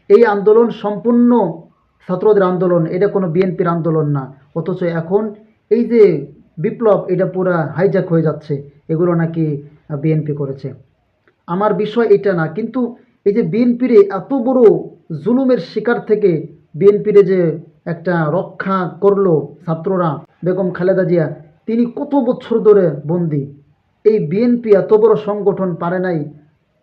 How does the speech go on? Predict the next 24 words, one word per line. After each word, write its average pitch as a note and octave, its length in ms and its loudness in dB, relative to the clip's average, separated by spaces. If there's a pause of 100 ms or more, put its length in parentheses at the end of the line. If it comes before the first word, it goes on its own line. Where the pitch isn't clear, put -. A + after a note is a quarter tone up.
(720)
বেগম E3+ 280 -2
খালেদা F3 320 -2
জিয়াকে E3+ 300 -2
মুক্ত F3 260 -2
করার D#3 300 -4
জন্য। C3+ 320 -8 (680)
শুধু G3 240 0
তাই G3 220 0
না, F3 160 -2
তারেক F#3+ 320 -2
রহমানের F3+ 400 -4
যত G3 200 -2
মামলা F3 380 -2
আছে, D#3+ 180 -4
সকল G3+ 340 -4
মামলা F3+ 280 -2
থেকে G#3+ 340 -6 (260)
মোটামুটি F3+ 340 -4
অব্যাহতি E3 600 -2
বা D3+ 340 -4 (380)
সমস্যার F#3+ 400 -4
সমাধান F3 340 -4
হয়ে D#3+ 180 0
যাচ্ছে। D#3 420 -4